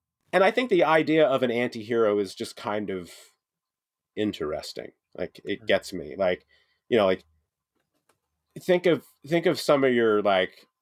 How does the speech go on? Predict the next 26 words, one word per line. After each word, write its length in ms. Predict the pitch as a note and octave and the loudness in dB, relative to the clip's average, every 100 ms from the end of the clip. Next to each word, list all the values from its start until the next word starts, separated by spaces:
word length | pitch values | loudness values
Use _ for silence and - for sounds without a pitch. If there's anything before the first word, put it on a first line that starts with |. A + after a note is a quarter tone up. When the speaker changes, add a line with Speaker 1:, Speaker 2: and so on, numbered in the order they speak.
| _ _ _ _ _ - | _ _ _ _ _ -10
Speaker 1:
your 160 | G#2+ | -6
more 280 | G2+ G#2 G2+ | -2 0 2
iconic 640 | F#2 F#2+ - G#2+ F#2+ F2+ | 2 0 0 0 2 -2
characters 540 | - G2+ F#2+ - G2 F2 | 0 0 0 -2 -6 -2
that 120 | F2+ | -4
would 160 | F2+ - _ | -4 -14 _
fall 260 | - G2+ F#2+ | 0 2 2
under 320 | F#2 F2 E2 | 0 -2 -4
anti-hero. 560 | F#2 G2 F#2 F2+ F2+ D#2+ | -2 -4 -6 -6 -4 -4
You've 260 | E2+ F#2 - | -8 -10 0
got, 300 | F2+ F2 - | 2 2 0
like, 320 | F2 D#2+ _ _ _ _ - | -2 -2 _ _ _ _ -6
the 100 | G2+ | 0
man 260 | G#2 G#2 | 2 4
with 140 | G#2 G2+ | 2 0
no 260 | G#2 G2 | 0 0
name 400 | F#2+ G2 F#2 F2+ | 0 0 0 -2
from 260 | E2+ F#2+ F2+ | -6 -6 -6
the 80 | F2 | -8
Sergio 600 | - G2+ F2+ F#2 F#2+ F2 | -4 -4 -4 -4 -2 -2
Leone 400 | F2+ F#2 F2+ E2+ | -2 0 -2 -4
movies 400 | E2 D2+ D2+ - | -10 -10 -14 -12
that 140 | D#2 | -12
Clint 240 | - F2+ F2 | -10 -8 -8
Eastwood 380 | F2+ - D#2+ - | -10 -10 -14 -14
did. 220 | D2 | -16